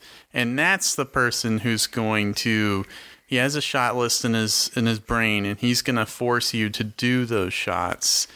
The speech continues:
He's gonna force you to twirl around, and he's gonna force you to pet that dress over and over again and do a certain thing.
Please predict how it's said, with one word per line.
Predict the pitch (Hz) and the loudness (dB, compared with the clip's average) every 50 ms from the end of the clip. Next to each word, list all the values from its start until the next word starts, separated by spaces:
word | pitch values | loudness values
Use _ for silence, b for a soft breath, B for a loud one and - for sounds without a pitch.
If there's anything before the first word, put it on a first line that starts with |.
| B B | B B
He's | B 123 117 110 | B -2 0 0
gonna | 110 - 117 110 | 2 0 0 0
force | - - - 147 180 208 196 - - 143 | -2 -4 -2 0 2 2 2 0 0 0
you | 131 117 | 0 0
to | 113 - | 0 -2
twirl | - - - - 117 117 117 120 117 117 | -4 -6 -4 -2 0 2 2 2 2 2
around, | 113 110 110 104 107 113 113 113 113 113 113 110 107 104 - B B B B B B B B - | 0 0 0 0 0 0 2 2 2 0 0 0 -2 -6 -8 B B B B B B B B -2
and | 120 113 | 0 2
he's | 120 113 | 2 0
gonna | - 131 127 123 | 0 0 0 0
force | - - - 127 123 127 127 - - | -2 -2 -2 0 2 2 2 0 0
you | 127 123 123 | 0 -2 -2
to | 117 - - 131 123 117 113 - - - | -2 -2 0 0 2 0 0 -4 -10 -8
pet | - - 135 - - - - | -2 -2 -2 -2 -2 -2 -2
that | 110 110 110 - - | 0 0 0 -2 -4
dress | - 117 117 107 107 113 110 - - - | -6 -4 -2 0 0 0 0 0 0 2
over | 123 113 113 110 110 | 2 2 0 0 0
and | 107 107 110 110 | 0 0 2 2
over | 110 110 110 107 113 107 107 | 2 0 0 0 0 0 2
again | 107 107 104 110 107 104 107 107 107 107 | 0 0 0 0 0 2 2 2 2 0
and | 107 104 107 | 0 0 0
do | 120 117 117 117 | 0 2 2 2
a | 113 | 0
certain | - - 120 - - 110 107 | 0 0 0 0 -2 -4 -6
thing. | - - 117 107 101 101 | -4 -2 0 0 0 0